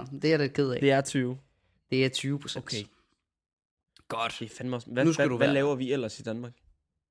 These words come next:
Speaker 1: Øhm, vi har meget forskning. Så har vi, øh, øh,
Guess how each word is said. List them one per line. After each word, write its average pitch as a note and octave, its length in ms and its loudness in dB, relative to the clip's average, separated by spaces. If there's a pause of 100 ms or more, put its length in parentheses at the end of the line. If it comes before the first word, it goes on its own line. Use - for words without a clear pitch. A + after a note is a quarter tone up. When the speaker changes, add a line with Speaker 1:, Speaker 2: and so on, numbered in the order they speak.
(880)
Speaker 1:
Øhm, A#2 720 -2 (240)
vi C3+ 80 -4
har C3 140 -6
meget B2 220 -4
forskning. D#3 720 -10
Så - 200 -12
har D#3 240 -8
vi, B2 380 -8
øh, - 180 -10 (760)
øh, B2+ 80 -8